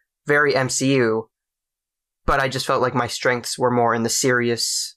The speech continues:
side of things and very, very stern, very character driven, very dramatic, and had stakes that weren't undercut by a, a joke or a cheap gag or laugh. So, i-, when working with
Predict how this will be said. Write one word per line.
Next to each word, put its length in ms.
side 300
of 80
things 460
and 260
very, 560
very 540
stern, 640
very 260
character 400
driven, 400
very 220
dramatic, 640
and 300
had 420
stakes 420
that 140
weren't 240
undercut 520
by 140
a, 140
a 100
joke 440
or 220
a 80
cheap 300
gag 380
or 120
laugh. 460
So, 420
i-, 100
when 240
working 320
with 420